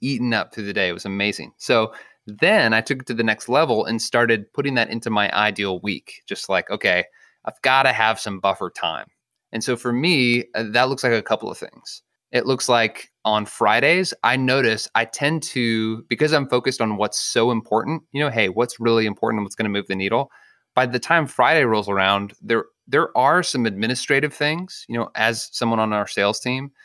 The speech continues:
there's some administrative things that have just fallen by the wayside. And I really wanna wrap that up before the weekend. Otherwise, guess what happens? I spend my off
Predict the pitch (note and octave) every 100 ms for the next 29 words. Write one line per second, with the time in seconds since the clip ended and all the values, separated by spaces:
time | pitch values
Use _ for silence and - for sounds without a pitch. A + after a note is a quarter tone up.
0 | - _ _ - C3+ F#3 D3 D3+ G#3+ C3
1 | G#2 G2+ G2 G2+ G#2 A2+ A2+ C3 C3+ -
2 | A#2+ B2 G#2+ G#2 F#2 G2 - E2 D#2+ -
3 | _ - A2+ A#2 A#2+ D3 D3+ C#3 A#2 A2+
4 | A#2 A#2 A2+ A2+ - - A2+ G2 G#2+ A2
5 | D3+ D#3 B2+ B2+ A2+ G#2 G#2+ - A2+ A#2
6 | A2 - A2+ E2+ F#2 - _ A#2+ - A#2
7 | G#2 - - G#2 A2+ -